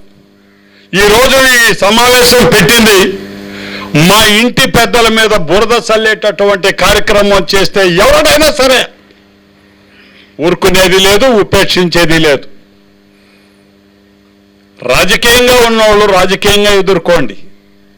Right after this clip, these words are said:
ఏం పనులు ఇయ్యే? మా నాయన్నో మా తాతనో అని అంటే గమ్మునుండేదానికి మేమేమి ఆ పక్క ఈ పక్క నుంచో వచ్చి, ఆ?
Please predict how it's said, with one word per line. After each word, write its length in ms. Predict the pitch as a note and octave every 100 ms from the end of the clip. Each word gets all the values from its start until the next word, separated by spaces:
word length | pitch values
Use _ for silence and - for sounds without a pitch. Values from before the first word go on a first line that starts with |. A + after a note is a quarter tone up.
| _ -
ఏం 220 | - G#3
పనులు 320 | - G3+ G3
ఇయ్యే? 320 | E3+ D#3 B2+ - _ _ _ _ - - - -
మా 140 | D3 E3
నాయన్నో 680 | E3+ F#3+ A3 A3 G#3+ G#3+
మా 200 | G3+ F#3+
తాతనో 600 | F3+ F3 G3 G#3 G#3 G3
అని 100 | F#3+
అంటే 400 | F#3+ E3+ F#3+ D#3+ - - _ C#3
గమ్మునుండేదానికి 880 | C#3 F#3+ G3 G3+ G3 F#3 F#3 F3 E3
మేమేమి 640 | E3+ E3+ F3 F#3 F#3 C#3 - - -
ఆ 100 | E3
పక్క 280 | G3 F#3 G3+
ఈ 220 | F#3+ F#3+
పక్క 300 | F#3 F3+ -
నుంచో 380 | F#3 F#3 G3 F3+
వచ్చి, 520 | E3+ - F#3 E3 - - - - - - -
ఆ? 280 | D#3 A3+ A#3+